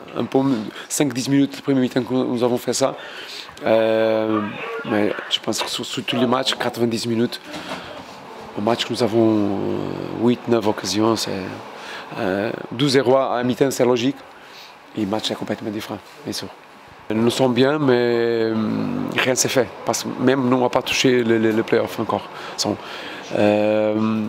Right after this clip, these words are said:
le plus important, c'est reposer aujourd'hui et préparer bien le match Sochaux et continuer la série. Parce que c'est sûr que si on, on, on reste, euh, concentré sur notre, notre travail, notre compétence. Et les résultats de,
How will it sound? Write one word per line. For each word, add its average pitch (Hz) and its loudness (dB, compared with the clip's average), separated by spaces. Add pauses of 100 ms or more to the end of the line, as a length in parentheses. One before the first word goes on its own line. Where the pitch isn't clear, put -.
le 117 0
plus - -2
important, 131 2
c'est 127 2 (460)
reposer 123 2
aujourd'hui 110 0 (460)
et - -4
préparer 120 0
bien 107 2
le 120 2
match 110 -2
Sochaux 127 0 (320)
et 120 -2
continuer 117 0
la 113 0
série. 101 -2 (320)
Parce 107 -6
que - -8
c'est - -4
sûr 135 2
que - -2
si - 2
on, 107 2 (500)
on, 107 2
on 110 0
reste, 120 0
euh, 104 2
concentré 139 2
sur 127 0
notre, 120 2 (180)
notre 117 -2
travail, 120 2
notre 110 0
compétence. - -2 (360)
Et 104 2
les 127 6
résultats 135 2
de, 117 0